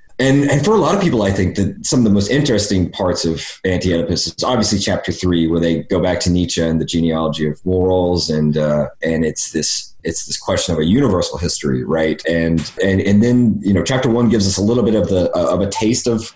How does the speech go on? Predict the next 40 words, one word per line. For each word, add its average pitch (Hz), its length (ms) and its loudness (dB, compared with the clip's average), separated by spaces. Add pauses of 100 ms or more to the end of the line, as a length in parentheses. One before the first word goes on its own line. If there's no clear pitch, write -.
(140)
this - 280 -2
machinism, 123 840 2
uh, 113 420 2
and 104 200 2
then 107 260 4
chapter 101 260 -2
two 110 180 0
is 95 100 2
obviously 90 360 0
that, - 300 0
that - 180 -4
polemic 101 400 2
against, 85 580 -2
uh, 80 160 -2
psychoanalysis, 82 1120 -2 (160)
but 127 100 0
also 143 300 2
against 104 260 2
linguistics, 92 840 0
specifically 98 580 0
Saussurean 87 640 0
linguistics, 80 800 -2
and, 82 460 0
um, 78 480 -2 (260)
you 87 100 0
know, 80 80 0
which 87 180 -4
is 85 140 -4
why 87 280 0
it, 85 220 0
it's - 120 -6
in 101 140 4
this 90 200 0
tradition 87 720 0
with 85 160 -2
Lyotard 82 600 0
of 80 460 -2 (360)
negotiating 87 760 2
what 82 120 0
a 82 100 -4